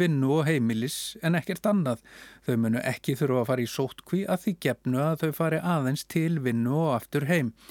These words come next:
Þórdís Kolbrún Reykfjörð Gylfadóttir ferðamálaráðherra segist vona að aflétting ferðatakmarkana og tilslakanir á sóttkví við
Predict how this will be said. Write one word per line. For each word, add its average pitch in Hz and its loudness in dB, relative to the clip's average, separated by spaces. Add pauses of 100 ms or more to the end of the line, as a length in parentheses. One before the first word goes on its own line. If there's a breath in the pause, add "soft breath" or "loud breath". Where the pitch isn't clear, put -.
(360 loud breath)
Þórdís 127 2
Kolbrún 120 0
Reykfjörð 117 -2
Gylfadóttir 123 0
ferðamálaráðherra 123 2
segist 120 -2
vona 123 2
að 117 0
aflétting 123 0
ferðatakmarkana 127 -2 (320 loud breath)
og 180 2
tilslakanir 123 0
á 113 0
sóttkví 127 -2
við 147 0